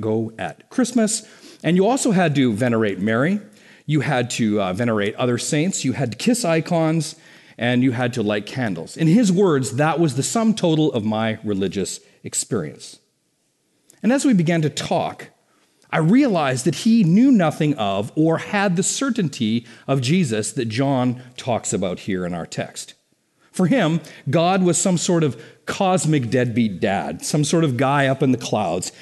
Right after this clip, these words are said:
And Jesus was sort of a hapless, kind of wittingly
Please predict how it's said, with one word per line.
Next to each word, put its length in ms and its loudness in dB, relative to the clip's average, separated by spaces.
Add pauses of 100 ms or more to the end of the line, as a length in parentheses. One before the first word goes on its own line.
(100)
And 120 2
Jesus 360 4
was 180 -2
sort 200 2
of 80 0
a 60 0
hapless, 760 -4 (160)
kind 160 0
of 100 0
wittingly 720 2